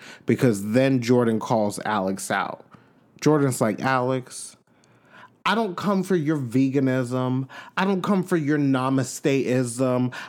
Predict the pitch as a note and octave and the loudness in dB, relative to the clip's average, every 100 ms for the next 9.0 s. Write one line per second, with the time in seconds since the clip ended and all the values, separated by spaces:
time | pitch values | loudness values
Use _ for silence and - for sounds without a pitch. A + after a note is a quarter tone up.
0 | - F3+ G3+ G3 F3 F#3 D#3+ E3 C#3 D3+ | -4 -2 0 -2 -2 -2 0 -2 0 0
1 | C3 C3+ C#3 C#3 C3+ C3+ C3+ A#2+ B2+ A#2 | 0 0 2 2 2 0 0 0 0 0
2 | B2+ B2+ B2 B2 A#2+ A2+ A#2+ A#2+ - C3 | 0 0 0 0 0 0 0 -2 -2 -4
3 | A2 A#2+ G2 B2 A#2 A2 A2+ A2+ - C#3+ | -2 -2 -2 0 0 2 -2 -4 -2 0
4 | D3 C#3+ C#3 - - A#3 A#3+ G#3 G#3+ F#3+ | 2 0 -2 -14 -6 -2 -2 0 -2 0
5 | F3 D#3 D#3 C#3+ A#2 C3 E3+ F#3 F3+ E3 | 0 2 4 2 0 0 0 2 0 0
6 | F#3+ D3 D3 C#3+ C#3+ C3+ D#3 - D#3 C3+ | 0 0 2 2 2 0 -2 0 -2 0
7 | C#3 C3+ C3 B2 C3 C#3 F#2 E3 A#2+ C3+ | 2 2 2 2 2 2 0 -2 0 0
8 | B2 B2+ B2 A#2 A2 D#3+ D#3 A2 G2+ - | 0 0 0 0 2 0 0 -4 -6 -10